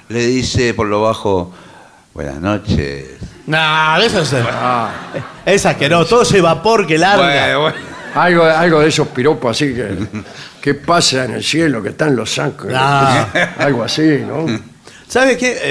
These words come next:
Speaker 2: Eh, yo creo que usted, bueno, ya sabe dónde está ella parada en la fiesta.
Speaker 1: Mm.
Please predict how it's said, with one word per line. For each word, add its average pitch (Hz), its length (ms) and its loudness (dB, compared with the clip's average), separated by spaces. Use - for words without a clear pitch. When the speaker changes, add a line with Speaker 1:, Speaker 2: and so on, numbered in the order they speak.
Speaker 2:
Eh, 131 40 -6
yo 208 160 -4
creo 196 220 -2
que 123 220 -4
usted, 196 380 -2
bueno, 110 260 -4
ya 110 260 -6
sabe 107 340 -6
dónde 107 240 -6
está 104 240 -6
ella 98 520 -6
parada 101 280 -4
en 101 40 -8
la 101 160 -4
fiesta. 190 480 -2
Speaker 1:
Mm. 92 220 -10